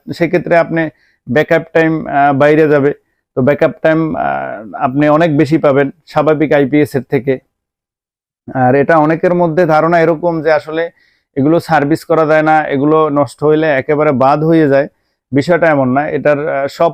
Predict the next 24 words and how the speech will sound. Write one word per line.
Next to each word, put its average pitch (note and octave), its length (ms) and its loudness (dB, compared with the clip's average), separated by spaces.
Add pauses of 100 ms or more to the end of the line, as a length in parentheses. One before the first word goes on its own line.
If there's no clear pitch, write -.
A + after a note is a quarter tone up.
(100)
পার্টসই D#3+ 360 0
অ্যাভেলেবল D3+ 480 2
পাওয়া D3 300 2
যায়, D#3 240 0 (440)
আহ, C3+ 240 2
সব C#3+ 280 -2
সেক্টরের D#3+ 480 0
পার্টস C#3+ 320 -2
পাওয়া C#3 280 2
যায়, C3+ 200 2
সার্ভিস C#3 420 -2
করা C#3+ 300 0
যায়। C#3 280 2 (400)
আবার C3 200 0
প্রয়োজনে D#3+ 500 0
চাইলে E3 300 2
মাদারবোর্ডও E3+ 760 2
আপনি C#3+ 300 -2
চেঞ্জ E3+ 280 -2
করতে C3+ 260 -4
পারবেন, C#3 320 -2
মাদারবোর্ডও D#3+ 540 2
পাওয়া B2 220 0
যায়। G#2 160 -14